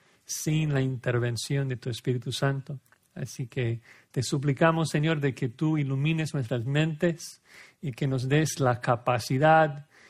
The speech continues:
y el celo de ponerla en práctica para que tú recibas la gloria y la honra. Amén.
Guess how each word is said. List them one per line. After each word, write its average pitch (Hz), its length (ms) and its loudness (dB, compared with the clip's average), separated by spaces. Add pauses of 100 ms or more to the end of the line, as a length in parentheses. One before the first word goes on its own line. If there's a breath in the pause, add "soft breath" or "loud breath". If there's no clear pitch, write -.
(200 soft breath)
y 139 80 -2
el 123 120 0
celo 131 680 4
de 135 240 -6
ponerla 131 500 -2
en 123 120 -4
práctica 107 640 -8 (380 soft breath)
para 117 160 -2
que 117 140 -8
tú - 180 -6
recibas 139 640 0
la 123 100 0
gloria 123 500 -2
y 147 120 -6
la 113 180 -2
honra. 101 340 -8 (880 loud breath)
Amén. 110 460 0